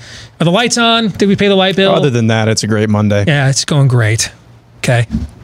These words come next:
Speaker 1: So I hope you guys, when we take some calls here in a minute, you guys can sign language, 'cause I, I can't hear anything in my earpiece now.
Speaker 2: Can Todd talk for a while?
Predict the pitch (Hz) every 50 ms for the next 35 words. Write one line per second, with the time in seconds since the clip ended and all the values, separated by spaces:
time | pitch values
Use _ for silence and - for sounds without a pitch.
0 | - - - - - - - - - - - - - - - - - - - -
1 | - - - - - - - 147 139 131 127 127 - - - 180 196 165 202 165
2 | 180 180 175 175 151 - - 254 170 156 156 - 175 160 - - 151 135 - 156
3 | 143 147 147 - 143 139 135 131 135 139 147 156 143 139 143 - - 127 - -
4 | - 135 139 135 127 123 113 107 110 113 117 113 107 - - - - - - -
5 | - - - - - - - - - 135 127 131 147 - - 143 139 - - 147
6 | 127 117 131 120 117 117 113 107 - 104 104 - - - 127 113 104 104 101 101
7 | 101 - - 98 - - 113 95 90 - - - - - - - - - - -
8 | - - - - - - - - - - - - - - - - - - - -
9 | - - - - 175 160 151 139 117 - - - - 165 175 190 208 214 175 -
10 | - 208 214 208 208 - - 208 208 202 196 202 202 202 208 208 202 196